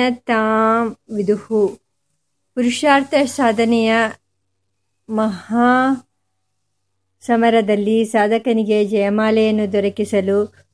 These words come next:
ಸ್ಫೂರ್ತಿಯನ್ನು ನೀಡುವ ಮತ್ತು ಅದಕ್ಕೆ ಬೇಕಾದ ಪುಣ್ಯ ಸಂಪತ್ತನ್ನು ಕರುಣಿಸುವ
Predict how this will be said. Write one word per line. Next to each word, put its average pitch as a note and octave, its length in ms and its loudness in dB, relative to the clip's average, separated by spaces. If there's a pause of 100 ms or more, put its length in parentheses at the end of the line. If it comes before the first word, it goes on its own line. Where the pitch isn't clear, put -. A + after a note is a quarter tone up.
ಸ್ಫೂರ್ತಿಯನ್ನು A#3+ 640 2
ನೀಡುವ G#3+ 440 0
ಮತ್ತು G#3 360 -4
ಅದಕ್ಕೆ G3+ 340 -2
ಬೇಕಾದ G#3 440 -2 (120)
ಪುಣ್ಯ G#3 360 -4
ಸಂಪತ್ತನ್ನು G#3 720 -4 (420)
ಕರುಣಿಸುವ A#3 440 2